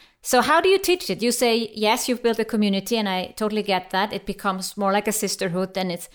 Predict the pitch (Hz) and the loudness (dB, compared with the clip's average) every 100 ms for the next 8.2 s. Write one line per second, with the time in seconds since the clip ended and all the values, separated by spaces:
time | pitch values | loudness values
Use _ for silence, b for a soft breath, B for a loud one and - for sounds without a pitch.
0 | B B - 208 - 233 - 254 240 220 | B B -4 -2 2 2 2 0 0 0
1 | - 214 202 - - _ _ _ - 202 | 0 -2 -2 -6 -14 _ _ _ 0 4
2 | 208 214 233 254 - 247 214 208 233 214 | 4 4 4 2 0 0 0 0 -2 -2
3 | 214 226 - 202 185 214 214 190 180 - | -2 0 2 2 4 0 2 0 -2 -6
4 | - _ _ 190 208 220 208 214 196 202 | -16 _ _ -6 0 2 2 0 -2 -2
5 | 190 185 - 214 214 240 214 185 170 B | -2 -2 0 0 2 2 2 0 0 B
6 | B B 202 190 202 190 190 180 165 165 | B B -2 -2 -2 0 0 -2 -4 0
7 | 196 185 - 214 240 226 220 220 214 208 | 0 0 2 2 2 0 2 2 0 -4
8 | 180 | -10